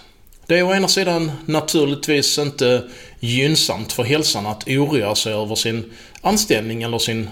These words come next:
privatekonomi, eller omvärldsläget för den delen. Samtidigt finns det forskning som visar att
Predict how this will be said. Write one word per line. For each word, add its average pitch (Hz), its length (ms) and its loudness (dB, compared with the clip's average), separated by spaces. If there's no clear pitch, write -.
privatekonomi, 104 920 -2
eller 107 320 -2
omvärldsläget 107 960 -4
för 214 80 0
den 135 140 0
delen. 73 280 -12
Samtidigt 196 600 2
finns 147 220 0
det 143 80 -4
forskning 160 500 0
som 135 160 0
visar 131 520 0
att - 280 -4